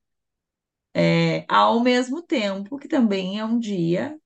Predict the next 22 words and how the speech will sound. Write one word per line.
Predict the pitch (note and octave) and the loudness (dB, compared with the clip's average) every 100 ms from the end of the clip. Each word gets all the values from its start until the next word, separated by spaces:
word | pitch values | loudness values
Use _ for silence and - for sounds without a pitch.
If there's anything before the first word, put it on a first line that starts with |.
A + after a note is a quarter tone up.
| _ | _
muito | F#3+ G3 B3 | -12 -8 -8
rico, | G#3+ F3+ E3+ D4 F4 | -4 -4 -4 -8 -6
né, | A#3 F#3 | -4 -4
pra | A#3 A3+ | -6 -6
fazer | A#3+ G3+ F3 D#3+ E3+ _ _ - | -6 -2 -2 -2 -6 _ _ -12
de | F3+ | -6
novo | A#3+ F#3 E3+ | -2 0 0
essa | F3+ G3+ | -2 -6
conexão | G3+ A#3 A#3 - F#3+ D#3+ E3 - _ - C#4 - _ _ _ _ | -4 -4 -4 -6 -4 -4 -4 -10 _ -20 -18 -18 _ _ _ _
espiritual. | - - G#3+ G#3+ - C4+ F3 E3+ | -14 -8 -4 -4 0 2 4 4
Olha, | F#3 D4+ | 2 2
um | |
dia | B3 A#3+ C4 | 0 2 2
lindo | A3 A#3 D4+ | 0 -6 -4
pra | B3+ | -6
se | - | -4
iniciar | A3 A3+ - F#3+ - | -4 -4 -2 -4 -2
com | |
uma | A3+ - | -4 -2
prática | F#3+ F#3+ - G#3+ | -4 -4 -6 -6
de | G3 | -2
yoga. | F3+ E3 E3+ G3+ | -2 -2 -4 -8